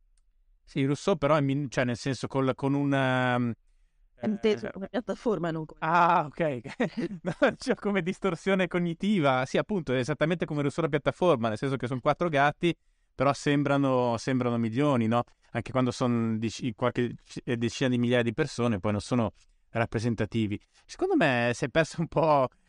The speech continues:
Speaker 1: quell'attitudine che avevamo come civiltà al processo nelle sedi dei processi, no? Che per carità erano imperfetti, ne abbiamo visti
Speaker 2: Ma
Speaker 1: anche
Speaker 2: siamo
Speaker 1: tanti.
Speaker 2: sicuri di che avevamo questa attitudine? Perché ti ricordo Barabba Barabba, cioè, <laughs> che, che è un po' il mito fondativo della nostra civiltà.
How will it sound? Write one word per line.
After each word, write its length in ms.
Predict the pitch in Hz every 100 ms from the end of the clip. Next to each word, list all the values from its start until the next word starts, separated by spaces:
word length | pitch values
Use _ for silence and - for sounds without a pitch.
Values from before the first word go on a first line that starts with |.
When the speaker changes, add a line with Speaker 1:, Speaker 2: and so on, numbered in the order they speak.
| _
Speaker 1:
quell'attitudine 1120 | 143 131 - 117 147 139 135 131 127 127 113 _ _ _ -
che 120 | 135
avevamo 480 | 127 123 131 135 131
come 200 | 131 120
civiltà 720 | 120 120 104 123 123 120 123
al 160 | 123 110
processo 500 | 117 - 117 - 113
nelle 220 | 110 104
sedi 280 | - 110 104
dei 120 | 107
processi, 560 | 104 - 98 90 -
no? 200 | 98 151 - _ _ _ _ -
Che 440 | 131 120 120 127
per 140 | 127 120
carità 300 | 143 139 127
erano 180 | 117
imperfetti, 540 | 123 120 113 127 127 -
ne 60 | 120
abbiamo 200 | 110 110
visti 240 | 110 -
Speaker 2:
Ma 80 | 110
Speaker 1:
anche 100 | 107
Speaker 2:
siamo 140 | 254
Speaker 1:
tanti. 180 | 107 104
Speaker 2:
sicuri 280 | - 320 233
di 100 | 185
che 140 | - 185
avevamo 520 | 175 180 180 175 175
questa 240 | 175 -
attitudine? 460 | 160 170 208 175 156
Perché 180 | 151 160
ti 100 | 170
ricordo 400 | 156 190 185 170
Barabba 460 | 151 160 160 156
Barabba, 680 | 147 160 170 156 156 151 151
cioè, 260 | - 156 123 135
<laughs> 180 | - -
che, 140 | - 226 311 269 294 262 - - -
che 100 | 302
è 40 |
un 120 | 233
po' 140 | 240 208
il 80 |
mito 260 | 208 202 196
fondativo 520 | 196 180 180 196 185
della 180 | 170 165
nostra 280 | 165 - 170
civiltà. 680 | - 160 160 - 196 156